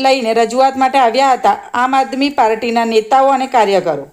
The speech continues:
મેયર પિંકીબેન સોની વડોદરામાં નહીં હોવાથી કાર્યકરોનો પારો આસમાને. મેયર પિંકીબેન સોની પનોતી છે, તે જ્યારથી મેયર પદે આવ્યા છે ત્યારથી વડોદરાના નાગરિકોની સમસ્યા વકરી હોવાના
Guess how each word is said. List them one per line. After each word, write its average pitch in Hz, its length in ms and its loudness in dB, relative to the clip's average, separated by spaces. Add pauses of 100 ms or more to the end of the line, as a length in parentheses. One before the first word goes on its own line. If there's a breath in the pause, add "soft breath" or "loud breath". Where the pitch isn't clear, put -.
(760 soft breath)
મેયર 294 300 2
પિંકીબેન 302 500 -2
સોની 294 260 0
વડોદરામાં 240 520 2
નહીં 254 280 -2
હોવાથી 262 460 0 (260)
કાર્યકરોનો 285 600 2 (100)
પારો 247 240 2
આસમાને. 196 520 -2 (760 soft breath)
મેયર 277 360 0
પિંકીબેન 294 520 -2
સોની 294 280 0
પનોતી 254 460 0
છે, 190 100 -2 (600 soft breath)
તે 294 100 -2 (160)
જ્યારથી 285 400 0
મેયર 254 300 2
પદે 240 200 2
આવ્યા 247 320 2
છે 294 100 -2 (120)
ત્યારથી 233 380 0
વડોદરાના 254 400 2 (100)
નાગરિકોની 233 540 0
સમસ્યા 240 500 -2 (420 loud breath)
વકરી 294 400 -2
હોવાના 294 340 0